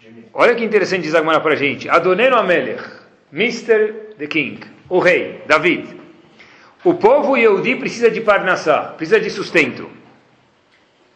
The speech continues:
E quem tem que resolver a situação? A gente não sabe o que fazer. A gente tá voltando pra quem agora? Pra você, David Amelech.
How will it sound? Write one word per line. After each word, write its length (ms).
E 120
quem 220
tem 140
que 80
resolver 360
a 40
situação? 560
A 40
gente 200
não 80
sabe 200
o 20
que 80
fazer. 480
A 60
gente 180
tá 120
voltando 480
pra 180
quem 180
agora? 500
Pra 160
você, 320
David 260
Amelech. 520